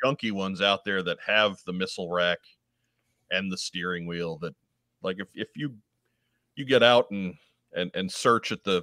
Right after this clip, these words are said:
the flea markets and, and what have you, you, you could, you can usually find the pieces you need.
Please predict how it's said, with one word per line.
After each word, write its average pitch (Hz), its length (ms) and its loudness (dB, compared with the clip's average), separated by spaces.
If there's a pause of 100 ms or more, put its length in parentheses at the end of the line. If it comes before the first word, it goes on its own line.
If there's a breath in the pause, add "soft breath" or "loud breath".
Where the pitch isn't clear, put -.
(100)
the 98 60 -6
flea 113 280 -4
markets 95 540 0
and, 87 200 -6
and 87 140 -4
what 90 140 2
have 90 220 2
you, 85 60 -6
you, 92 260 -8
you 175 140 -6
could, 117 240 -4 (600)
you 147 100 -12
can 127 100 -4
usually 110 380 0
find 101 320 2
the 90 60 -2
pieces 87 380 -6
you 80 60 -8
need. 80 220 -8